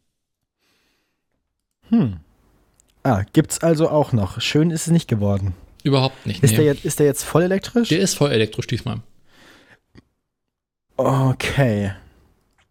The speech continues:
Speaker 1: Die Ladeklappe da vorne am Kotflügel finde ich ganz interessant platziert. Aber es sind so viele, das ist so ein Auto, das so zu viele, zu viele Ideen hatte. Weißt du, wo jemand zu viele Ideen hatte, die alle nicht zusammenpassen.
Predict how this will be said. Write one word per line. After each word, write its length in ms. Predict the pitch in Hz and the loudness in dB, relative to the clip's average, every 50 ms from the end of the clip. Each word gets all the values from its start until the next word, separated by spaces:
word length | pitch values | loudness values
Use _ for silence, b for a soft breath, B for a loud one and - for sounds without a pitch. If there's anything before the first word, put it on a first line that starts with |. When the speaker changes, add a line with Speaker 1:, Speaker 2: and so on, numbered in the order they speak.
| _ _ _ _ _ _ _ - - | _ _ _ _ _ _ _ -4 -2
Speaker 1:
Die 60 | 131 | -2
Ladeklappe 680 | 120 120 123 147 190 - - 190 180 - 165 131 120 - 135 | 0 2 0 0 0 -2 -2 -2 -2 -2 -2 -4 -4 -4 -2
da 100 | 135 127 | -2 -2
vorne 240 | - - 143 143 | 0 0 0 2
am 120 | 131 127 117 | 2 0 -2
Kotflügel 440 | - - 143 - - - 196 190 170 | -2 -4 -6 -6 -2 -4 -2 -2 -2
finde 220 | - - 165 156 | -2 -2 -2 -2
ich 100 | 151 - | -2 0
ganz 300 | - 143 147 - - - | 0 0 0 0 -4 -6
interessant 520 | - 147 135 - 151 - - - 143 147 - | -6 -6 -6 -4 -4 -4 0 0 0 0 0
platziert. 580 | - - 147 - - - 160 156 156 - - - _ _ _ _ _ _ _ _ _ _ b b b b b b b b b b b b b b b | -2 -2 -2 -2 0 0 0 0 0 -2 -4 -18 _ _ _ _ _ _ _ _ _ _ b b b b b b b b b b b b b b b
Aber 300 | - 131 135 139 139 135 - - - - - - | -4 -2 0 2 2 0 -2 -6 -20 -20 -10 -2
es 200 | 147 147 127 - | 0 0 2 2
sind 180 | 175 180 - | 2 2 2
so 100 | - 175 | 2 0
viele, 320 | 151 - - 190 180 170 - - _ - | 0 0 0 2 2 2 0 -2 _ -4
das 160 | - 185 175 | -2 0 0
ist 140 | 240 226 - | 0 0 0
so 80 | 196 | -2
ein 20 | - | 0
Auto, 220 | 131 156 175 165 190 | 2 2 2 2 2
das 160 | 156 151 - | 0 0 0
so 140 | - 151 135 | 0 -2 -2
zu 180 | - - - | -2 -4 -6
viele, 380 | 170 - - 185 170 160 147 143 - - _ - - _ | -6 -2 0 0 0 0 -2 -6 -8 -16 _ -20 -20 _
zu 160 | - - - | -16 -16 -12
viele 220 | - - 226 185 170 | -6 -2 0 0 0
Ideen 420 | 156 151 123 156 151 151 135 120 95 | 0 -2 0 2 2 2 2 0 -2
hatte. 280 | 101 - 101 98 98 - - - | -4 -4 -6 -8 -8 -10 -8 -2
Weißt 240 | 131 127 131 - - | 0 0 0 0 -2
du, 120 | 233 220 | -4 0
wo 40 | 143 | 0
jemand 260 | 127 135 135 131 127 | 0 2 0 -2 -2
zu 140 | - - 175 | -2 -4 -4
viele 260 | - - - 170 147 | -4 -2 0 0 0
Ideen 420 | 117 156 131 117 143 143 170 185 156 | 0 0 0 0 2 2 2 2 0
hatte, 160 | 165 - 165 | 0 0 0
die 140 | 139 139 120 | -2 0 0
alle 100 | 139 147 | 2 2
nicht 140 | 147 139 - | 0 0 -2
zusammenpassen. 640 | - 135 139 131 127 117 - 101 98 - 101 98 104 | -2 0 0 0 0 0 -2 -4 -4 -4 -4 -6 -8